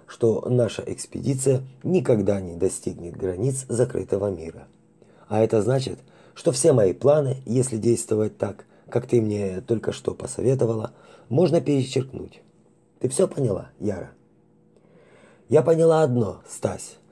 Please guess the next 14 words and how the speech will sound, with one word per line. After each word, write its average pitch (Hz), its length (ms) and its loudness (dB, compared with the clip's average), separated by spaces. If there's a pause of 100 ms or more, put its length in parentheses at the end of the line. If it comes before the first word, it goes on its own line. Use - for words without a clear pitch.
(100)
что - 260 2
опять 151 400 2
сунула 110 480 0
свой 95 280 -8
нос 135 380 -2
не 127 180 2
туда, 120 400 2
куда 107 260 -2
следует. 82 600 -10 (480)
Сам-то 131 380 2
ты 92 500 -4
как 147 200 0
хотел - 300 -6
поступить? - 600 -16